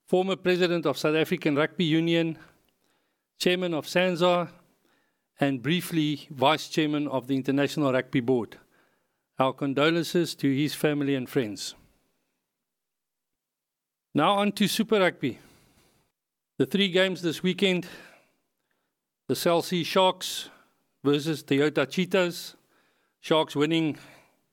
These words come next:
by nineteen thirteen. Then Tafellager Griquas versus the D H L Stormers. Stormers walking away there with a thirty-nine six win. And then the Emirates Lions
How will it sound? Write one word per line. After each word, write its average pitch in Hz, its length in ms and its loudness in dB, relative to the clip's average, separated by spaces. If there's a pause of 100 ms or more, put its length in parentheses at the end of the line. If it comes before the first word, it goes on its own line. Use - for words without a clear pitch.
(340)
by 123 100 0
nineteen 147 500 0
thirteen. 185 640 0 (1200)
Then 135 160 0
Tafellager 160 640 2
Griquas 185 800 -2
versus 143 720 -2 (500)
the 131 100 0
D 131 160 -2
H 156 220 0
L 147 160 0
Stormers. 190 800 0 (1080)
Stormers 170 460 0
walking 160 340 0
away 151 240 4
there 147 180 -2
with 139 140 0
a 135 60 -2
thirty-nine 156 680 0
six - 460 -6
win. 190 320 0 (1200)
And 147 140 0
then 175 160 0
the 165 100 2
Emirates 185 440 0
Lions 170 720 0